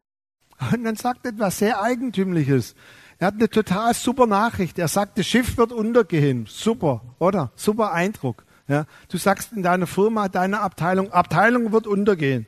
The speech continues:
Ja? Oder „Da ist nichts mehr zu machen.“ Und dann wollen sie ihn schon über Bord werfen und dann sagt, „Aber Moment, Moment, Moment.“ Und jetzt kommt etwas sehr Eigentümliches. Er sagt, „Ich habe heute Nacht geträumt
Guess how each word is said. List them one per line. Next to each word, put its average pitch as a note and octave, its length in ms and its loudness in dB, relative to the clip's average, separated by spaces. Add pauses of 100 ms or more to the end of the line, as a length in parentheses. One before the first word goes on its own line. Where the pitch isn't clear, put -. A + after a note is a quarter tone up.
Ja? D#3 220 -2 (380)
Oder F#3+ 320 2
„Da F3+ 140 2
ist G#3+ 180 2
nichts A#3 300 -2
mehr A3 180 -2
zu - 140 -4
machen.“ F3 420 -2 (500)
Und F3+ 140 0
dann F#3+ 160 2
wollen G3+ 220 4
sie A3 140 -6
ihn G#3 160 -2
schon F3+ 240 0
über G#3+ 260 0
Bord F#3+ 400 -4
werfen F#3 360 -2
und F#3 100 0
dann F#3+ 100 0
sagt, F#3+ 280 -2
„Aber G3 180 2
Moment, G#3+ 420 2
Moment, G#3+ 400 0
Moment.“ A3 460 -2 (300)
Und - 60 -4
jetzt - 140 -2
kommt C4 180 -2
etwas G#3+ 360 -2
sehr A3 260 0
Eigentümliches. G#3 800 -4
Er F3+ 100 -4
sagt, G3 300 -4
„Ich E3+ 160 -6
habe G#3 280 -2
heute F3 220 -2
Nacht F3 300 -8
geträumt D#3 560 -2